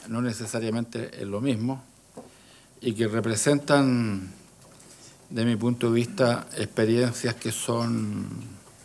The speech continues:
contrapuestas muchas veces, que no necesariamente tienden a coincidir o a armonizar.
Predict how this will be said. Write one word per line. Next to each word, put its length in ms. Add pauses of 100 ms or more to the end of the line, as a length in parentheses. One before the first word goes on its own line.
(260)
contrapuestas 640
muchas 280
veces, 280 (1400)
que 200
no 220
necesariamente 840
tienden 480
a 80
coincidir 580
o 80
a 60
armonizar. 500